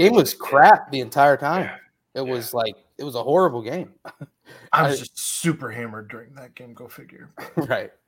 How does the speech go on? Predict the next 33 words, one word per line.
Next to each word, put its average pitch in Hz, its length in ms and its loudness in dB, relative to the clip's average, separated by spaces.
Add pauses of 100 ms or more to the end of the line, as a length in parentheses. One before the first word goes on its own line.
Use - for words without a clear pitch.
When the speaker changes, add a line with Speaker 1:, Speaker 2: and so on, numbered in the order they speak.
(300)
Speaker 1:
But 170 120 4
no, 170 120 8
the 143 100 -2
Hu-, 202 160 -8
the 165 180 -4
Houston 185 440 -4
game 143 300 -2
when 139 160 -4
Jaren 143 340 -4
had 135 240 -4
that, 123 180 -6
like, 110 320 -10 (300)
three-quarter 156 500 0
court 135 400 -2 (200)
bounce 139 280 0
pass 131 300 0
Speaker 2:
Oh, 123 60 -10
Speaker 1:
to 120 60 -16 (100)
Keith. 139 180 -6
Speaker 2:
one 156 120 -4
of 139 60 -8
the 127 80 -2
best 127 260 -4
passes 110 400 -10
I've 98 180 -10
ever 95 280 -16
seen - 200 -16
Speaker 1:
And 147 100 -8
Speaker 2:
in - 60 -20
Speaker 1:
Keith 160 300 -2
Speaker 2:
person. 151 260 2
Speaker 1:
dunked 151 140 -16
it 165 200 0